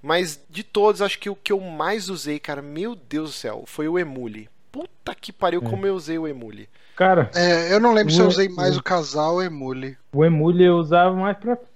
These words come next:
Speaker 2: filme, assim, aqueles filme bem que, que não conseguia achar em nenhum lugar,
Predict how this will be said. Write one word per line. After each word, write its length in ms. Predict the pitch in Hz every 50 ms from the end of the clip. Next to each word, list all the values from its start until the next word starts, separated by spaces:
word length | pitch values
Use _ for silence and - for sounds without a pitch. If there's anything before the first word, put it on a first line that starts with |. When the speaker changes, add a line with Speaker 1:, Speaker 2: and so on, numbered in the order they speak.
| - -
Speaker 2:
filme, 440 | 151 151 156 156 151 143 131 127 120
assim, 460 | 113 113 - - 127 123 120 117 113 117 123 - - - - 131 120 -
aqueles 220 | - 127 123 117 -
filme 480 | - - 147 143 143 143 143 135 131
bem 1040 | 120 117 117 113 107 - 135 139 165 190 202 202 196 190 185 170 156 156 - - - - - - - 123 113 - -
que, 240 | - 127 127 123 - -
que 340 | - 135 131 127 127 127 117 - - -
não 280 | 139 135 135 139 143
conseguia 540 | 143 - 151 147 139 - - 147 139 143 139
achar 240 | 131 - - 139 131
em 60 | 131
nenhum 220 | 139 151 170 196 202
lugar, 560 | 185 170 147 127 131 135 147 170 170 -